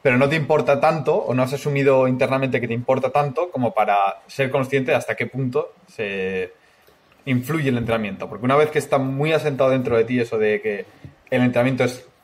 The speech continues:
absolutamente clave para todo el funcionamiento de, de tu vida, para mí el entrenamiento es vital. O sea, es, es en plan, si el entrenamiento falla, todas las otras piezas de mi día a día empiezan a caer.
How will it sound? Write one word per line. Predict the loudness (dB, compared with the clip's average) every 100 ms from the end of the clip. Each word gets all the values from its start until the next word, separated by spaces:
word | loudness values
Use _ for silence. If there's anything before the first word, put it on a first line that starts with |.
| 0
absolutamente | 0 0 0 0 0 -4 0
clave | 2 4 2 0 -6 _
para | 0 2 0 -4 -20 _ _
todo | 0
el | 2
funcionamiento | -2 -2 -2 0 0
de, | 2 0
de | -4
tu | -6
vida, | -2 0 0 -2
para | -4
mí | -4
el | -6 -8 -8
entrenamiento | -12 -8 -6 -4 -2 -2
es | -2 -8 _ _ _ _ _ _
vital. | -8 -4 0 0 -2 -14 -10
O |
sea, | 0 2 2
es, | -2 -10
es | -8
en | -2
plan, | 0 0 -2 -10 _ _
si | -6 -2
el |
entrenamiento | 0 0 0 0 0
falla, | 0 2 0 -2 -12 _ _ _ _ _ _ _ -2
todas | 2 4
las | 4 2
otras | -2 0
piezas | 0 0 0
de | 0
mi | 0
día | 2 2
a | 2
día | 2 2 0
empiezan | -6 -8 -6 -4
a | -4
caer. | -2 -4 -6